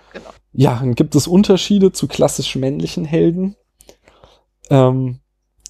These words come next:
Speaker 2: ist
Speaker 1: Das
Speaker 2: gut.
Speaker 1: ist eine gute Frage.
Speaker 2: <laughs> Äh, ich würde,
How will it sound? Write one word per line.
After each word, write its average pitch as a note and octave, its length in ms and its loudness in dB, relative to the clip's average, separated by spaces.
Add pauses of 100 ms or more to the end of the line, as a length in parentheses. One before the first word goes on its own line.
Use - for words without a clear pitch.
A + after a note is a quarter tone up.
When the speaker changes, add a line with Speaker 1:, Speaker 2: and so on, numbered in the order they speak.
(240)
Speaker 2:
ist - 140 -20
Speaker 1:
Das - 60 -16
Speaker 2:
gut. D#3 200 -4
Speaker 1:
ist - 140 -14
eine F#3+ 280 -16
gute - 200 -20
Frage. - 460 -20 (520)
Speaker 2:
<laughs> B2 80 -4 (1200)
Äh, D3 200 6
ich B2+ 180 0
würde, D#3+ 280 2